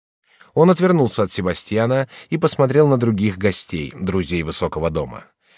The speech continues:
и нашёл, что у всех мрачные лица. Хендрик не разобрал имён в момент знакомства, но, очевидно, всё это были профессора, писатели, знаменитые врачи.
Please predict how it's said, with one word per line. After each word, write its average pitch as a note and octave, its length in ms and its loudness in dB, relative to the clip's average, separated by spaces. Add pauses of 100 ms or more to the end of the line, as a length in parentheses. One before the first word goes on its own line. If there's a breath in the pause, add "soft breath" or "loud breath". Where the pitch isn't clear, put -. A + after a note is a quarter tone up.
(160 soft breath)
и G#2+ 100 2
нашёл, F3 340 4
что - 300 0
у F#3 80 0
всех - 520 0
мрачные F2+ 600 0
лица. - 460 -4 (560 soft breath)
Хендрик B2 340 2
не A#2+ 120 4
разобрал A#2 440 4
имён G#2+ 300 4
в D#2+ 80 -6
момент F2+ 300 2
знакомства, E2+ 840 -4 (260 loud breath)
но, C3 80 2
очевидно, D#3 460 0
всё D#3 200 -2
это D3 120 0
были C3+ 200 2
профессора, A2 840 0
писатели, G#2 760 -4
знаменитые E2 520 -4
врачи. C#2+ 580 -6